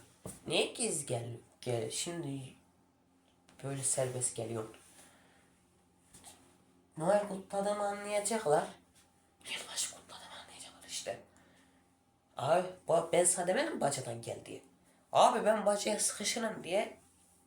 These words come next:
eee, korktum.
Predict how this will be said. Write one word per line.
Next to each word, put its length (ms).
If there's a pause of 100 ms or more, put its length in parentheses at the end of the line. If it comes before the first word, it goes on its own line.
(1080)
eee, 60 (3250)
korktum. 580